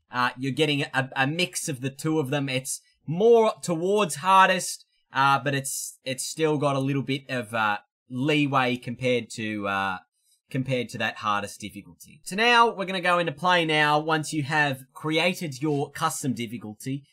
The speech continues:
uh, or if you're in career mode, this is what you do in career mode. Uh, you make a new match. Uh, let's just go Maxwell and Butler. I think they were the last two teams I played with. Uh, and then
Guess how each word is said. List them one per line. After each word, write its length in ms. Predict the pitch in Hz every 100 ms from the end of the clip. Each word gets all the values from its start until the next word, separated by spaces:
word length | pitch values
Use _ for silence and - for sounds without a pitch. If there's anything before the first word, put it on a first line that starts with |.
| _
uh, 220 | - 117 123
or 240 | 185 180 180
if 200 | 165 147
you're 140 | 156
in 120 | 143 131
career 360 | 135 123 123
mode, 220 | 123 120
this 200 | 120 123
is 60 | -
what 140 | 117
you 80 | 110
do 160 | 101 117
in 120 | 110
career 360 | - 113 147 151
mode. 420 | 143 143 143 135 _ _
Uh, 160 | 120 123
you 120 | 123 139
make 240 | 131 127
a 40 |
new 220 | 113 117 123
match. 520 | 160 165 147 - - _ _
Uh, 240 | 117 120 127
let's 160 | 131
just 160 | - -
go 180 | 123 117
Maxwell 560 | 123 123 - 131 117
and 240 | 120 110 101
Butler. 640 | 135 135 135 127 123 -
I 40 | 123
think 120 | 117
they 80 | 107
were 100 | 104
the 40 |
last 280 | 104 104 -
two 60 | 107
teams 220 | 113 101
I 80 | 104
played 360 | - 165 175
with. 220 | 165 160 135 - _ -
Uh, 160 | 135 -
and 220 | 151 175
then 380 | 214 226 214